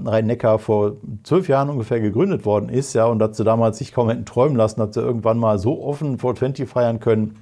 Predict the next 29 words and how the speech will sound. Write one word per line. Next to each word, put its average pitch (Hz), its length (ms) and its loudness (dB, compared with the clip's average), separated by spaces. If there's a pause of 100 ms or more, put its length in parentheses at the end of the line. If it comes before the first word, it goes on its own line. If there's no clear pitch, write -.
und 120 120 -2
nur 113 100 2
noch 110 220 0
problemlos 117 800 -2
für 127 100 -4
die 123 80 2
Aktion 113 320 -2
werben 127 260 2
können 123 340 0
und, 113 300 -4 (400)
äh, 110 300 2
ja, 123 160 4
irgendwie 110 440 -4
aufrufen, 123 560 -2
„Macht 117 200 0
alle 117 120 0
mit 139 200 -2
und 120 80 -6
kommt 113 220 -4
hier 107 100 2
hin“ 147 180 0
und 120 140 -2
so 127 140 2
und 117 80 2
das 117 180 0
mitten 117 180 -4
im 110 120 -2
Bierba-, 120 320 0
Biergarten. 120 680 2